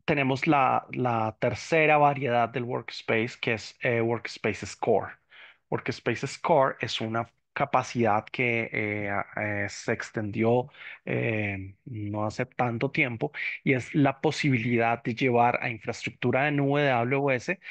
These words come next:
el software de virtualización de escritorios que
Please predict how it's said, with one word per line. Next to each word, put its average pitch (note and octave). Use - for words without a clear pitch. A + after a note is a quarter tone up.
el D#3
software D#3
de D3
virtualización B2
de A#2+
escritorios A#2
que C3